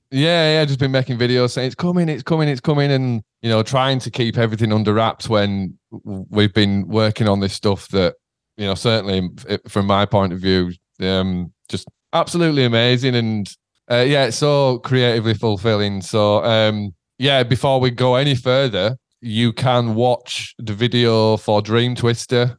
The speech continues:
which is the first, um, piece of music taken from the record, and that is on my YouTube channel. And, um, it can also be found on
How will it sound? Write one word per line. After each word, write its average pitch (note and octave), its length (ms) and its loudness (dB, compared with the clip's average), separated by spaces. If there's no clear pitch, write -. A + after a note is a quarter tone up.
which G2+ 200 -8
is G2 140 -2
the G#2 80 -2
first, G#2 640 0
um, G2+ 340 2
piece G#2+ 220 0
of G#2 40 -6
music G#2 320 0
taken G#2+ 520 0
from G#2+ 200 -2
the G#2 80 0
record, G#2 720 0
and G2 220 -4
that G#2 260 0
is G2+ 320 0
on G2+ 240 0
my G2 240 2
YouTube G2+ 640 0
channel. G2+ 420 0
And, G#2 380 0
um, G2+ 360 2
it F#2 120 -8
can G#2+ 80 -6
also G2+ 240 0
be G2+ 80 -2
found G2+ 500 0
on G2 420 -2